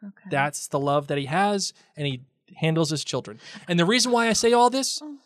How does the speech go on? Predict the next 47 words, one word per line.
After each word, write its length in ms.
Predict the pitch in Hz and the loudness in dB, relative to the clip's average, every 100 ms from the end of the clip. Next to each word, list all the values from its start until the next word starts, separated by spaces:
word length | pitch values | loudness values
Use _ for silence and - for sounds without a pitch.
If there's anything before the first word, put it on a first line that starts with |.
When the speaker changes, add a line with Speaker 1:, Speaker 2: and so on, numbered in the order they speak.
| _ _ - | _ _ -6
Speaker 2:
is 120 | 175 | 0
because 240 | 202 185 | 2 2
they're 120 | 170 170 | 2 4
building 400 | 160 240 240 233 | 6 6 4 2
this 180 | 214 | 4
up 240 | 202 247 _ - _ _ _ _ _ - | 4 2 _ -20 _ _ _ _ _ -8
to 100 | 190 | -4
be 160 | 180 180 | 2 2
a 60 | |
thing 300 | - 196 202 | 4 2 2
where 340 | 180 156 147 135 _ _ _ _ - | 4 6 4 0 _ _ _ _ -4
it's, 240 | 165 - | -4 -4
it's 240 | - 170 - | -2 -2 0
not, 160 | 202 170 | -2 2
no 200 | 170 233 | 6 8
one's 240 | 262 220 | 6 0
gonna 140 | 208 | -2
be 80 | 185 | -2
pleased. 440 | - 139 101 - 247 | -4 -6 -8 -14 -10
Speaker 1:
Okay, 180 | 269 | -6
well, 140 | 202 208 | -4 -2
you 120 | 247 | 0
know 140 | 320 | 0
what? 240 | 320 311 294 | 4 4 2
I'm 200 | 240 285 | 0 -2
here 220 | 330 339 311 | -2 -4 -4
for 120 | 277 | -4
the 100 | 254 | -4
Sophie 480 | - 220 214 214 - | -2 -2 -2 -6 -6
action, 600 | 190 185 - 214 202 196 - - | -6 -6 -6 -6 -6 -8 -14 -4
action. 440 | 196 196 - 190 190 - - | -4 -2 -4 -4 -6 -12 -14
Storybook 760 | - 285 277 339 294 262 - | -6 -2 0 0 0 -2 -2
love. 340 | 214 190 190 - - | 0 2 0 -4 -20
She 220 | - - 330 | -8 -2 0
hasn't 240 | 349 330 | 0 0
had 80 | 311 | 2
any 160 | 269 247 | 2 0
kids 280 | - 226 | -2 -2
so 180 | - 220 | -2 -2
far. 340 | 208 - 208 196 | -2 -2 0 0
She 160 | - | -4
would 120 | 190 | -6
love 280 | 196 233 285 | -2 -2 -2
to 100 | - | -4
be 140 | 285 254 | 0 0
a 60 | |
stepmom. 720 | - - 208 - 196 185 190 | -2 -2 -2 -2 -2 -2 -4